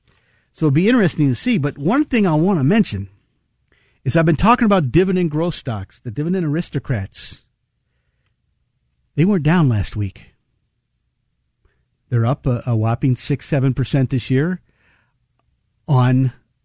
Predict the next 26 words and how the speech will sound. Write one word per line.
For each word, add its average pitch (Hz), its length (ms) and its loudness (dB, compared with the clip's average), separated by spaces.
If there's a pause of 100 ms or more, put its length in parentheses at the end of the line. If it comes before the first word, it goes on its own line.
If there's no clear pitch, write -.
(240)
capital 139 340 -2
gains 127 560 -2 (540)
and 117 120 0
another 127 320 2
three - 260 0
point 143 280 0
four 185 200 0
percent 120 540 -4 (140)
on 127 120 0
dividends. 117 640 -4 (720)
The 143 80 2
dividend 214 500 2
yield 196 260 -2
now 143 520 -2 (100)
is - 160 -8
higher, 175 560 -2 (720)
uh, 131 140 -2
on 135 160 0
the 135 120 0
S 160 120 -2
and 160 100 -8
P 180 120 2
five 147 240 -2
hundred 120 340 0
is - 160 -8
higher 170 480 -2